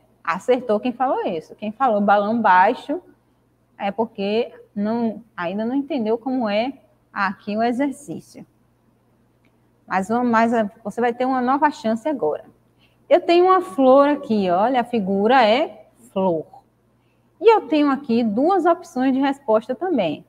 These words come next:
A primeira é a palavra cheirosa, o adjetivo cheirosa.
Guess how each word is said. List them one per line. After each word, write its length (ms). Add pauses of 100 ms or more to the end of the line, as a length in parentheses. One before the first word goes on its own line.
A 160
primeira 460
é 20
a 60
palavra 440
cheirosa, 880 (140)
o 60
adjetivo 760
cheirosa. 720